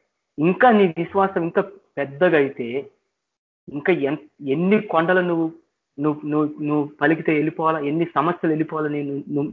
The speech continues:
నీ నోటి నుంచి, ఆ, ఆయన వాక్కు బయలుదేరితే కదా.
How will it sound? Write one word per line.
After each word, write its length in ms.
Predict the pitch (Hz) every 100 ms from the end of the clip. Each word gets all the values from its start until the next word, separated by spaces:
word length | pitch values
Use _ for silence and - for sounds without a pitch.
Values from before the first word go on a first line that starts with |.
| -
నీ 120 | 143
నోటి 280 | 143 147 147
నుంచి, 200 | 135 139 - _ _ -
ఆ, 340 | 123 123 123 123 - -
ఆయన 180 | 127 131
వాక్కు 380 | 123 131 156 160
బయలుదేరితే 580 | 147 147 143 139 151 156 _ _ _ _ _ _ _ _ _ _ -
కదా. 280 | 214 175